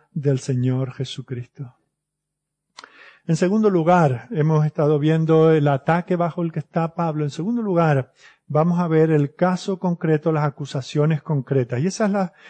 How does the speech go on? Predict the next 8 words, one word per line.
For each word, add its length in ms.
las 240
vemos 240
en 80
los 100
versículos 500
quince 340
al 80
diecisiete, 760